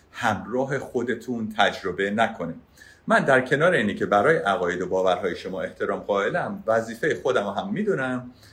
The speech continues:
که حقایق علمی رو به بهترین شکلی که می‌دونم بدون تعارف با شما در میون بذارم. یعنی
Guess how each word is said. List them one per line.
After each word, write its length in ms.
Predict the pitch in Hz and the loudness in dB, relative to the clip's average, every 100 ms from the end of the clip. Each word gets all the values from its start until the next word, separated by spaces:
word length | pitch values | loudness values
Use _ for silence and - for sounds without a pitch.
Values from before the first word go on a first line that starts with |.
| - - | -14 -2
که 140 | 120 | 0
حقایق 1040 | 120 - 135 131 - 123 117 123 202 208 | 0 -2 0 0 0 2 2 2 0 2
علمی 520 | 98 - 101 92 92 90 | 0 2 0 -2 -4 -8
رو 120 | 85 | -4
به 140 | 95 | -2
بهترین 480 | 98 104 - 107 107 | 0 -2 -2 -2 -2
شکلی 400 | - 214 233 220 | -2 -2 0 -4
که 140 | 208 | -4
می‌دونم 600 | 165 156 139 131 123 110 117 | -6 -6 -8 -6 -6 -6 -4
بدون 340 | 180 208 190 | -4 -2 -4
تعارف 560 | 180 165 156 151 147 - | -4 0 0 0 -4 -4
با 120 | 110 107 | -2 -2
شما 380 | - 98 104 | -2 -2 -2
در 300 | 113 101 90 | 2 2 2
میون 220 | 92 95 101 | -2 -8 -2
بذارم. 440 | 107 98 87 82 | -2 0 -2 -4
یعنی 260 | 92 101 | -8 -8